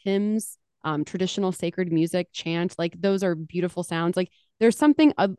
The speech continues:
otherworldly when you encounter really reverent liturgy that I think draws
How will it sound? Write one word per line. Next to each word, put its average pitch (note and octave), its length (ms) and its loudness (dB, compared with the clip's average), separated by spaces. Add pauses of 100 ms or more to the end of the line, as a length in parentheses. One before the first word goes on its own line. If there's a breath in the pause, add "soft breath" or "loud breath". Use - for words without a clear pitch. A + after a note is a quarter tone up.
otherworldly F#3 920 0
when F3 180 2
you E3 280 4
encounter F3 480 0
really E3 240 -2
reverent D#3 420 -2
liturgy A#2 560 -8 (320)
that D#3+ 460 2
I G3 100 2
think G3 240 2
draws F3 480 2